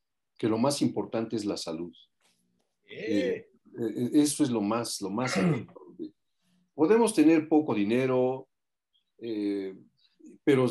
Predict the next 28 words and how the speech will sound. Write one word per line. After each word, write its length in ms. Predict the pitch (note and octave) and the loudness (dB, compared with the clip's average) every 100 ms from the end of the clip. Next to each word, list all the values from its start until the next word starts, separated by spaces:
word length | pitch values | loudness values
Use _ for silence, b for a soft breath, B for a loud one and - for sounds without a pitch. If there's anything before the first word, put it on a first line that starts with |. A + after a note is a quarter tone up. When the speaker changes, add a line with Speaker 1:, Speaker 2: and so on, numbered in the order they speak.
| - | 0
Speaker 1:
pero 180 | C3+ A#2+ | 0 0
si 300 | B2 A#2+ A#2+ | 0 -2 -2
estamos, 560 | - F3 G3+ - - G#2 | -2 -2 -2 -6 -12 -8
digamos, 420 | A2+ C3+ D3 C#3+ | -2 2 2 0
con 160 | A2+ | 0
una 100 | C#3+ | 2
salud, 440 | C#3+ A2 A#2 C#3 A#2+ | 0 0 -2 -4 -4
digamos, 420 | G2+ A2+ B2 A2 | -2 0 0 -4
promedio, 560 | - F2 F#2 G#2+ A2 G#2 | -6 -6 -2 -2 -2 -4
normalaza, 920 | F2+ E2+ E2+ F2+ G#2+ B2 B2 B2+ - _ _ _ _ - | -4 -8 -8 -4 -2 -2 -4 -6 -8 _ _ _ _ -8
porque 180 | D#3 | -2
nunca 240 | G#3+ B3+ B2+ | -2 0 0
falta 260 | C#3 B2 | 0 0
un 140 | G#2+ G2 | 0 0
dolor 260 | E2 G2 | 0 -2
de 40 | F#2+ | -4
cabeza, 360 | D#2+ F#2+ F#2 | -8 -8 -8
un 380 | E2 E2 D2 - _ _ | -8 -8 -12 -16 _ _
malestar 400 | F2+ F2+ E2 F#2+ | -14 -12 -8 -6
estomacal, 480 | F2 F2 D#2+ - G2 | -6 -10 -12 -10 -8
pero 300 | - F#2+ F2+ b b b b b b b b | -4 -4 -6 b b b b b b b b
si 140 | - C3 | -8 -6
en 40 | |
general 300 | C3 G3+ A3 | -2 0 0
estamos 400 | F#3+ - D3+ B2 | 0 2 2 0
bien, 280 | G#2+ A2+ A2+ | 2 0 0
podemos 360 | A#2+ E3 F3 - | 0 0 0 -6
caminar, 760 | A#2+ G2+ G2 F#2+ A2 C3 C#3+ | -8 -6 -6 -4 -2 -2 -4